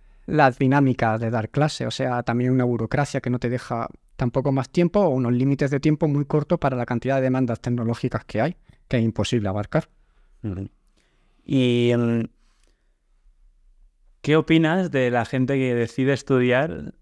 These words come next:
Speaker 2: o que se plantea estudiar sin pasar por ninguna de estas formaciones? ¿Crees que es posible?
Speaker 1: Sí.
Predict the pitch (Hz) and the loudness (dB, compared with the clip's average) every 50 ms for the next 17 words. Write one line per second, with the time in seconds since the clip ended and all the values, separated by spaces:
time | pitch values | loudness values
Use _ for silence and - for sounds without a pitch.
0 | _ _ _ _ _ - 135 123 - - 120 117 117 113 113 - - 120 101 120 | _ _ _ _ _ -2 -2 -2 0 0 0 2 2 0 0 -2 -4 -4 0 0
1 | 117 113 113 110 131 135 139 135 - - 135 127 127 127 139 139 - - 131 117 | 0 0 2 2 2 2 2 0 0 0 2 4 4 4 4 2 2 0 0 2
2 | - 107 98 113 113 113 117 123 117 117 113 110 110 113 113 110 110 110 104 - | 0 0 0 0 0 0 0 0 -2 0 0 0 0 0 0 0 0 -2 -2 -2
3 | - 107 104 101 101 98 98 98 95 98 92 - - - - - 120 104 104 101 | -2 -2 0 0 -2 -2 -2 -4 -4 -6 -8 -12 -16 -20 -4 -2 0 0 2 0
4 | 98 - 107 104 95 90 - 117 113 113 - - 123 - - - 110 - - 131 | -2 -2 -4 -6 -6 -4 -2 -2 -2 0 0 0 -2 -2 -2 -4 -4 -2 0 -2
5 | 147 165 175 180 - - - - - - _ - - - - - - _ _ _ | -2 -2 -4 -6 -10 -16 -20 -20 -20 -20 _ -20 -20 -20 -20 -20 -20 _ _ _
6 | _ _ - - - - 127 113 101 123 | _ _ -18 -14 -4 -2 0 0 0 -2